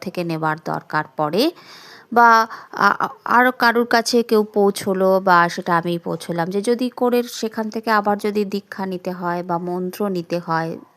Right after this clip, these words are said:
দু রকমভাবেই বলছেন তিনি। গুরুকরণ মোটমাট আর একজন কোনো গুরুদেবের, আহ, কাছে তো তুমি গেলে তিনি তোমাকে মন্ত্র দিলেন। In general কথাটা বলছেন যে তখন কি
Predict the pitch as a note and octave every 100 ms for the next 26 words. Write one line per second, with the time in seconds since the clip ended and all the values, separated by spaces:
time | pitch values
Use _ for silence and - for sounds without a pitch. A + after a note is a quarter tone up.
0 | - A3+ C4+ C4+ C4+ C4 A#3+ A3 A3 G#3+
1 | F3+ E3 - F3+ F3 E3+ E3 C4+ - -
2 | - _ _ _ - _ _ - A#3+ D4+
3 | D#4 C#4 C4+ C#4 B3+ B3 B3+ C4 A3 G#3+
4 | A3+ B3 A#3+ C4+ B3+ B3+ A#3+ A#3 G#3+ G#3+
5 | G#3 G#3+ G#3 G#3 G#3+ - F#3 F3 E3+ E3+
6 | E3+ E3 E3 F3+ F3 F3 - F3+ - F3+
7 | F3 - _ - - F3+ F3+ F3 E3+ E3+
8 | F3+ F3 E3+ E3+ E3 F3 E3+ E3 E3+ F3+
9 | F3 F3 E3+ D#3+ D#3+ - _ _ _ _
10 | _ _ _ _ _ _ _ _ - C#4
11 | B3+ B3 B3+ C4 C#4+ C4+ G#3+ G3 F3+ F3
12 | E3 - A#3+ D4 F4 A3 F#3 F#3 - D4+
13 | D4+ A3